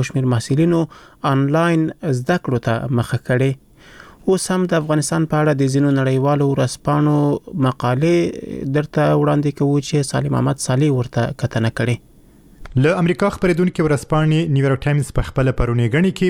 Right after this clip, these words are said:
Speaker 2: په کابل کې د سیکانو پر یوه ګوردواره یا عبادت ځای پر خونړۍ حمله لیکنه خپره کړې ده. د لیکنې په پیل کې راغلي، حمله کوونکو په دغه عبادت ځای کې چې د سیکانو تر شلو زیاتې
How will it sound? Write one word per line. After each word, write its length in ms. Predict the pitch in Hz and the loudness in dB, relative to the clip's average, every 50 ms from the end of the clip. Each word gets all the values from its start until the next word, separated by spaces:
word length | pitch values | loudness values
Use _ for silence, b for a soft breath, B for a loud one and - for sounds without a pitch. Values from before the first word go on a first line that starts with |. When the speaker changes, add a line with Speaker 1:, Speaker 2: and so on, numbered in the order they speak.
| 180 - | 2 2
Speaker 2:
په 160 | 175 175 170 - | 0 0 0 0
کابل 240 | 170 165 196 208 | 0 0 0 0
کې 320 | 180 - - 143 139 135 127 135 | -2 -2 0 0 2 2 2 0
د 100 | 127 - | 0 -2
سیکانو 380 | - 120 - 135 139 135 127 - - | -6 -2 0 0 0 0 2 0 0
پر 120 | 123 120 113 | 0 2 2
یوه 120 | 117 123 117 107 117 | 2 2 2 2 0
ګوردواره 460 | 117 117 104 101 107 113 113 131 156 170 - - - _ - 123 | 0 0 0 0 0 0 2 0 0 -2 -4 -10 -20 _ -2 0
یا 100 | 131 156 143 | 2 2 2
عبادت 420 | 123 117 127 123 113 120 117 107 98 113 | 2 2 0 0 2 0 -2 -2 0 0
ځای 180 | 165 175 135 - B B B B B B | 0 0 0 -2 B B B B B B
پر 160 | - 175 165 | -2 -2 0
خونړۍ 480 | - 190 170 165 165 170 185 196 156 151 | 0 0 2 2 2 2 2 2 2 2
حمله 320 | 160 143 131 123 127 127 123 120 | 2 2 2 2 2 2 2 0
لیکنه 340 | 127 123 - 156 131 101 - | 0 0 0 0 0 0 -2
خپره 160 | - - 107 110 | -2 -2 -2 -2
کړې 260 | - - 110 107 104 104 | -2 0 0 0 2 2
ده. 60 | 110 113 - - _ - - - 107 | 0 0 -2 -6 _ -20 -12 -2 0
د 80 | 110 110 | 2 2
لیکنې 260 | 113 - - 123 123 117 | 2 2 0 0 0 0
په 80 | - - | 0 0
پیل 120 | 117 113 110 | 0 -2 -2
کې 160 | - 120 110 | 0 0 0
راغلي، 300 | 110 110 113 147 160 156 156 B B B B B B B B | 2 2 2 2 0 0 -2 B B B B B B B B
حمله 200 | 180 175 170 170 165 165 175 | 0 2 2 2 0 2 2
کوونکو 320 | 170 175 175 165 - 170 - - | 2 2 2 0 0 0 0 0
په 40 | 135 139 | 0 0
دغه 160 | 139 131 151 139 | 0 2 2 0
عبادت 340 | 120 113 127 123 123 123 107 98 117 | 0 0 0 0 0 0 0 0 0
ځای 160 | 143 170 180 - | 0 0 0 -2
کې 80 | 135 113 - | -2 -2 0
چې 440 | - 110 104 95 - _ _ 104 110 | 0 -2 -2 -2 -6 _ _ -4 -2
د 80 | 110 - | -2 0
سیکانو 380 | - 110 - 143 156 165 160 160 B B B B B - | -2 0 0 2 2 2 2 0 B B B B B -2
تر 100 | 151 151 - | -2 -2 0
شلو 240 | - 170 170 165 156 123 113 | 0 0 0 2 0 0 0
زیاتې 240 | 131 160 175 - 160 | 0 0 0 0 -2